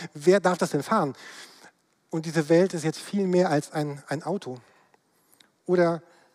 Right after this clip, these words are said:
oder stell dir vor, du hast ein, äh, hast ein Baby bekommen. Äh, und wer, wer wird das sein, der, der dieses Baby haben darf?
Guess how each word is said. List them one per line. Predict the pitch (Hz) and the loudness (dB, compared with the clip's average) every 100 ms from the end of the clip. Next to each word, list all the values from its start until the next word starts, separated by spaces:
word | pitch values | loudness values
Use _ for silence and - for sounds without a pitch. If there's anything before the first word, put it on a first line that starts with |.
| _ _ | _ _
oder | 170 | -2
stell | 175 196 | 0 2
dir | 196 180 | 2 0
vor, | - 214 | 0 -2
du | 196 | 0
hast | 175 170 | -2 -2
ein, | 185 170 165 - _ | -2 -2 -2 -12 _
äh, | 196 - _ - - - | -20 -20 _ -20 -20 -6
hast | 185 208 | -2 0
ein | 190 | 2
Baby | 226 269 | 4 4
bekommen. | 226 151 131 135 _ _ _ _ _ _ - _ _ _ _ | 2 0 -4 -8 _ _ _ _ _ _ -20 _ _ _ _
Äh, | - | -6
und | 156 156 160 - 175 160 - - - | -4 -2 -4 -4 -4 -6 -18 -20 -20
wer, | 160 151 208 214 160 | -6 2 4 4 2
wer | 208 220 | 2 4
wird | 208 226 | 0 2
das | 202 165 | 0 2
sein, | 220 226 190 | 2 2 4
der, | 180 180 175 - | 4 2 0 -4
der | - 190 | 0 2
dieses | 208 202 170 | 0 -4 -4
Baby | 208 196 | -2 0
haben | 160 208 240 | 0 -2 -4
darf? | 131 127 - | -6 -10 -14